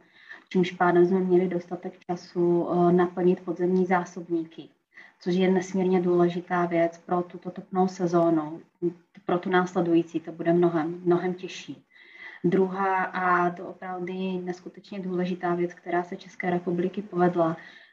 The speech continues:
ale nesmí zůstat jenom u ní, je pronájem terminálu v Nizozemsku na skapalněný zemní plyn z Emshafenu.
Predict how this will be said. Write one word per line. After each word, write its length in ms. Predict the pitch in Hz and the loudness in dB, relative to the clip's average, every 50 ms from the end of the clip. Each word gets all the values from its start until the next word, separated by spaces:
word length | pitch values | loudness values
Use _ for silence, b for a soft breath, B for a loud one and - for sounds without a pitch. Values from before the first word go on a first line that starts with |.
| B _ - | B _ 0
ale 240 | - 175 175 180 180 | 2 6 8 8 8
nesmí 320 | 185 175 180 - 196 190 | 8 6 6 4 4 4
zůstat 360 | 175 175 170 - 190 185 180 | 4 0 -2 -2 -2 0 2
jenom 300 | 180 180 180 185 190 190 - | 2 2 4 4 4 2 2
u 80 | - 180 | 0 0
ní, 420 | 180 180 180 180 175 175 175 180 | 2 2 4 6 6 6 6 4
je 280 | 180 175 175 175 175 175 | 2 0 0 -2 -2 -4
pronájem 520 | - 180 175 180 175 170 170 170 175 175 185 | -8 -8 -6 -4 -2 -2 0 2 2 2 2
terminálu 960 | - 190 180 175 180 175 175 180 175 170 170 170 170 175 175 175 175 180 | 0 -4 -6 -2 0 0 0 0 0 -2 -4 -6 -6 -6 -8 -8 -8 -10
v 180 | 180 - 180 180 | -12 -14 -8 -4
Nizozemsku 640 | 180 175 175 180 180 175 175 175 175 - - 175 | -2 -2 -2 -4 -2 0 0 0 0 0 -4 -4
na 100 | 170 175 | -2 -2
skapalněný 600 | 175 - 180 170 - 175 170 175 175 175 180 175 | -2 -4 -8 -6 -2 2 4 6 6 6 6 4
zemní 300 | 175 175 170 175 180 185 | 4 2 2 2 2 0
plyn 260 | 180 - 180 175 185 185 | 0 0 0 0 0 0
z 60 | - | -2
Emshafenu. 680 | 190 180 175 - 170 170 170 - - - 160 147 - | -4 -4 -4 -4 -6 -6 -6 -6 -8 -8 -8 -6 -8